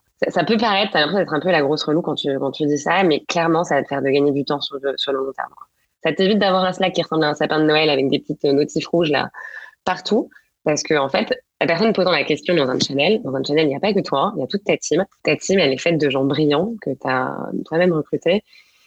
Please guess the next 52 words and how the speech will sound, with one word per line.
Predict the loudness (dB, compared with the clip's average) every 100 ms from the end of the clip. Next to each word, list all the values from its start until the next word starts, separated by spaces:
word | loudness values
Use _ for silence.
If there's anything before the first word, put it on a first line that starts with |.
| _ -6
qui | 0
d'ailleurs | 2 2
souvent | 0 0 2 2 2
ont | 0 2
plus | 2 2
de | 2
connaissances | 2 2 2 -2 -2
que | -4
toi | 0 0 0
sur, | -4 -2 0 0 0
euh, | 0 2 0 0
la | 0 0
thématique | 2 0 0 0
de | 0
la | 0
question, | 0 -4 -2 -2
parce | -2 -6
que | -4
ça | -2
va | -2
être, |
je | -2
sais | 0
pas, | 0
une |
question | 0 -2 0
data | 0 0 0 0
et | -2
ton |
data | -2 0 0
analyst | 2 2 0
va | -4
être | -2
la |
bonne | -2 0
personne. | -2 -2 0 0 -2 _ _ _ -2
Ça |
va | 0
être | 2
une | 0
question | 0 0 2 2 0 -4
très | -2 0
technique | 0 0 2 0 -4
et | -2
finalement | 0 2 2
le | 2
développeur | 2 2 0 0 -2 -4 _ _ _ _ _ _ -4
en | 0
charge | 0 2
de | 2
ce | 0
sujet-là | -2 2 2 2